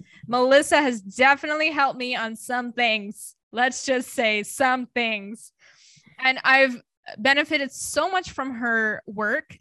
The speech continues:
that I really just wanted to share this with my community as well.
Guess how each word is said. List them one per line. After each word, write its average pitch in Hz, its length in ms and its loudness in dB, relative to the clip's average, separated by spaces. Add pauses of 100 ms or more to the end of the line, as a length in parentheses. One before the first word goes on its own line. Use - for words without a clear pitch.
that 220 260 0 (120)
I 226 100 -2
really 254 260 -4
just 254 180 -10
wanted 226 200 -8
to 226 80 -10
share 208 240 -4
this 208 200 -6
with 202 140 -10
my 196 120 -4
community 202 480 -4
as 196 160 -6
well. 208 260 0